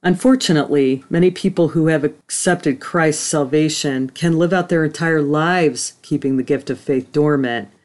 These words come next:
and are robbed of the fullness that Christ has that is theirs by way of the inheritance they have as a child of the living God. What do Angus Buchan, the apostles, you and I all have in common?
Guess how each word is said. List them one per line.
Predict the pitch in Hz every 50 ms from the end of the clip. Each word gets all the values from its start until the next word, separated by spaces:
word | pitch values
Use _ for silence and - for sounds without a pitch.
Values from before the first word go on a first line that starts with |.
| _ _ _ _ _ _ _ _ -
and | 156 160
are | 160 160 156
robbed | 147 147 170 170 180 185 190 185 156 147
of | 151 131 117
the | 131
fullness | - - 143 135 131 123 123 120 117 - - - -
that | 135 - -
Christ | - - 135 127 127 - - -
has | - 151 143 135 127 120 120 - -
that | - 139 127
is | 151 170 165 147 - -
theirs | 135 123 113 104 104 110 - -
by | - 139 135
way | 131 139 143 135
of | 131 117
the | 131 127
inheritance | 123 123 - - 156 151 147 139 - - 131 107 - - -
they | 127 110
have | 110 131 127 117 107
as | 110 - -
a | 110
child | 104 - - 135 127 117 110 113
of | 101 98
the | -
living | 120 120 120 104 107 101 101
God. | - 135 131 120 101 92 - - - - _ _ _ _ _ _ _ _ _ _ _
What | - 175 190 214 220 - -
do | 185 165 151 147 131 -
Angus | - 165 175 185 196 196 196 -
Buchan, | - - 180 175 165 - - 185 180 175 175 170 165
the | 151 147
apostles, | 143 143 - - - 175 170 175 180 175 - - 156 143 131 123 127 131 - -
you | 147 147 156 175 175 170 170 156 -
and | - 139 151
I | 151 156 160 160
all | 143 127 143 143
have | 151 151 139 143
in | 139
common? | - - 151 143 147 156 170 180 185 185 175